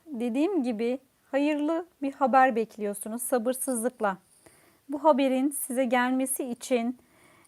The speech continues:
e, çok mücadele vermişsiniz veya kapınızın ağzında bekliyorsunuz. Bakın, isminde veya soy isimde C harfi olan, Ç harfi olan ve D harfi olan kişiler,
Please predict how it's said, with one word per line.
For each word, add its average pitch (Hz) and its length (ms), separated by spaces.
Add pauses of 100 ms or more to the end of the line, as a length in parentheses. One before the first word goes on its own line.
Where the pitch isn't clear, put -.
(100)
e, 190 600 (840)
çok 294 260
mücadele 208 600
vermişsiniz 247 1000
veya 233 340
kapınızın 240 500
ağzında 254 480
bekliyorsunuz. 202 720
Bakın, 233 300 (600)
isminde 302 560
veya 285 240
soy 294 260
isimde 233 440
C 262 220
harfi 247 400
olan, 220 240
Ç - 180 (200)
harfi 240 320
olan 220 260
ve 214 140
D 269 160
harfi 233 360
olan 240 400
kişiler, - 720